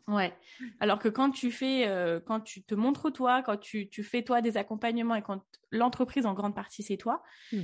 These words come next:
Speaker 1: eh ben, eh ben, c'est comme si, tu vois, euh, par exemple, moi j'avais ce blocage-là où, euh, au départ tu dis, bon, je vais, je, c'est bien si je fais tranquille, tu vois,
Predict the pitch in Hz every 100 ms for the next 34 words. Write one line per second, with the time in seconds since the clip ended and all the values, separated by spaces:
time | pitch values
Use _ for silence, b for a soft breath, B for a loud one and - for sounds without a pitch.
0 | B - 208 190 185 180 170 160 - -
1 | _ _ _ - 208 196 196 208 208 233
2 | 240 - 277 262 214 208 233 226 196 190
3 | 202 240 226 214 185 185 190 202 196 220
4 | 277 262 226 202 190 b b b 196 208
5 | 220 240 220 196 226 233 202 190 - 196
6 | - _ _ _ _ - - 226 226 269
7 | 262 262 - - 220 - 240 240 - 262
8 | 240 - 214 214